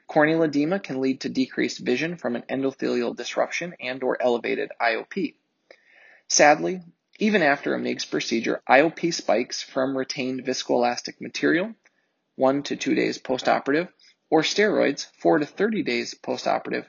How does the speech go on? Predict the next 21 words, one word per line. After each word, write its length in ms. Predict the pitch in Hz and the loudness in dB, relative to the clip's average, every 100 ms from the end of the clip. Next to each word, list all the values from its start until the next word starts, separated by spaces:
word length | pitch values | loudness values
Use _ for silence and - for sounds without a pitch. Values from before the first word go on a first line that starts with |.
| _ | _
can 140 | - 147 | -8 -4
still 260 | - 147 | 0 0
occur. 360 | 127 - - - _ _ _ - _ _ _ - - | -2 -6 -8 -8 _ _ _ -20 _ _ _ -20 -6
In 80 | - | 0
the 80 | 170 | 2
first 240 | 220 226 | 2 0
forty-eight 380 | - 165 170 165 | 2 2 4 4
hours, 380 | 117 120 127 - 123 | 4 4 2 -2 2
I 120 | 135 | 2
O 80 | 143 | 2
P 160 | - | -2
spikes 360 | 151 - 131 - | 0 0 0 -4
can 140 | 147 | -6
be 80 | 139 | -6
controlled 460 | - 131 156 147 131 | -8 -6 0 2 2
by 100 | 156 | 0
burping 560 | - 131 - 143 190 - | 0 -2 0 -4 -4 2
the 100 | 147 | 4
wound, 460 | 165 190 143 165 - | 6 6 2 -4 -4
mainly 360 | 127 139 160 | -2 0 -2
paracentesis, 1000 | - 131 131 135 139 196 - 131 139 - | 0 -2 0 -6 -4 -4 0 -2 -2 -10